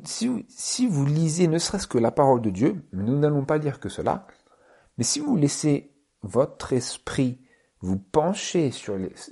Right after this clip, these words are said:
sur, euh, cette leçon qui est renfermée dans ces paroles, vous voyez que le lien affect-, le lien sanguin, affectif de Jésus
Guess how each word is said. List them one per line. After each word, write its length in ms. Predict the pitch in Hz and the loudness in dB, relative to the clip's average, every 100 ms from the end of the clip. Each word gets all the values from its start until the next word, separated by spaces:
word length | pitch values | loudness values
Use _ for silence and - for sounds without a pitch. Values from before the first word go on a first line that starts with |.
| - | -20
sur, 320 | - - 98 | -16 -10 -6
euh, 160 | 87 82 80 - - _ _ _ | -6 -8 -14 -18 -20 _ _ _
cette 260 | - 101 | -14 -4
leçon 460 | 113 107 107 - 107 | -2 -2 -2 -4 -4
qui 220 | - 95 | -6 -4
est 60 | 87 | -2
renfermée 600 | 101 104 92 92 156 - _ _ _ _ _ _ _ _ | -2 -2 -4 -2 -4 -6 _ _ _ _ _ _ _ _
dans 80 | 85 | -8
ces 160 | - - | -8 -2
paroles, 500 | - 127 156 101 - _ _ _ _ _ _ _ _ _ _ _ _ _ _ _ _ _ _ _ _ _ | -2 2 0 0 -10 _ _ _ _ _ _ _ _ _ _ _ _ _ _ _ _ _ _ _ _ _
vous 160 | 123 123 | -4 2
voyez 320 | 127 202 - | 2 2 2
que 320 | - 143 117 - _ _ _ _ _ _ _ _ - | 4 4 4 -4 _ _ _ _ _ _ _ _ -6
le 180 | 117 131 | 4 6
lien 480 | 131 143 156 247 262 - | 6 4 2 2 0 0
affect-, 520 | - 170 - 170 - 147 | 0 0 -2 -4 -4 2
le 120 | 139 | 4
lien 240 | 147 233 | 4 2
sanguin, 840 | 208 - - 214 240 151 160 127 - _ _ _ _ _ _ - | 2 0 2 2 2 2 2 0 -6 _ _ _ _ _ _ -2
affectif 960 | 202 196 - 165 - - 190 - - | -2 -2 -2 -2 -4 -6 -6 -6 -4
de 140 | 123 117 | 0 2
Jésus 680 | 107 139 139 131 196 311 | 4 4 4 2 -4 -4